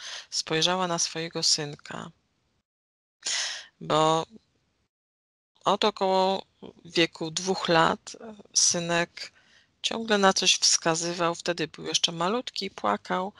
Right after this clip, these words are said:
ale ciągle coś pokazywał. Teraz ma siedem lat, ale nadal się czegoś boi. Nie chce sam spać, nie chce sam się poruszać po domu. Jest w nim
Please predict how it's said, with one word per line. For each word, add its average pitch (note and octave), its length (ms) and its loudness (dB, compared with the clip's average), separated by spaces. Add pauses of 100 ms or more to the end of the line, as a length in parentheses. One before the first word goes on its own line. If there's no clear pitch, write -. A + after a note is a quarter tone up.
(340)
ale E3+ 200 0
ciągle F3+ 520 0
coś - 220 -4
pokazywał. E3 1000 -6 (1080)
Teraz A3 340 4
ma G#3 100 2
siedem G#3+ 400 2
lat, G3+ 360 4
ale G3+ 200 0
nadal F3 380 4
się - 160 -2
czegoś D3 360 -4
boi. D3 500 -6 (480)
Nie D#3 100 -4
chce D3+ 200 -4
sam D#3+ 260 -2
spać, - 800 0 (600)
nie D#3+ 80 -8
chce D#3 180 -2
sam D3+ 200 0
się - 140 0
poruszać E3+ 520 -4
po E3+ 160 -8
domu. E3+ 280 -8
Jest F3+ 260 0
w F3+ 80 -10
nim E3+ 240 -8